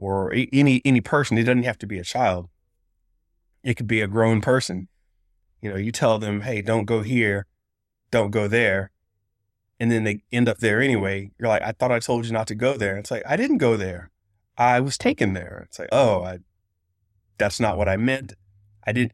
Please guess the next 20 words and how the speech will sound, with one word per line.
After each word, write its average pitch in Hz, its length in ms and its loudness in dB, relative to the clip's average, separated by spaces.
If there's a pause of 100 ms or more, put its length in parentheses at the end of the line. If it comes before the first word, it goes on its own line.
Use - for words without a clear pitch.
I 113 80 2
meant 120 260 0
don't 120 240 -2
end 113 160 -4
up - 160 -2
there 101 220 0
at 98 80 0
all. 101 280 0
And 95 140 -8
then 98 240 -8
you 113 100 -12
get 101 120 -6
into 95 160 -4
arguments, 95 540 -4 (840)
et - 120 -8
cetera, 95 220 0
et - 80 -12
cetera. - 180 -16
Hopefully 196 320 2
that 131 180 -10